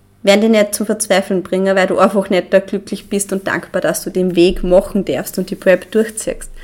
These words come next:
Ähm, genau,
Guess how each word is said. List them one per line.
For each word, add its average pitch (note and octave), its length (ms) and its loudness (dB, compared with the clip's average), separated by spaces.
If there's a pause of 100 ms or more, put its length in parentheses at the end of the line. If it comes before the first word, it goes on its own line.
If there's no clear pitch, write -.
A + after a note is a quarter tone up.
(720)
Ähm, F3+ 540 4 (580)
genau, G#3+ 380 2